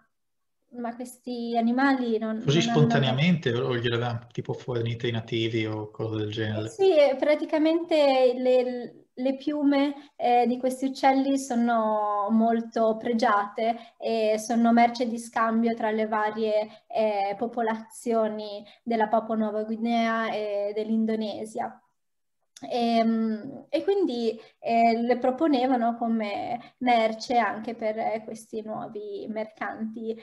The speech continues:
Speaker 1: eh, europei. Ehm, soltanto che gli europei, tipo, dicevano: "Ma perché questi uccelli non hanno le gambe?" Ehm,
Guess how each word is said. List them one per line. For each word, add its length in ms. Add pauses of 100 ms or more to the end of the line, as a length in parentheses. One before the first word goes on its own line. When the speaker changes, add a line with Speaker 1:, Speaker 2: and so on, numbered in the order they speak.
(180)
Speaker 1:
eh, 320
europei. 800 (360)
Ehm, 640
soltanto 540
che 440
gli 60
europei, 800
tipo, 240
dicevano: 560
"Ma 400
perché 280
questi 240
uccelli 280
non 200
hanno 640 (140)
le 140
gambe?" 600 (680)
Ehm, 1120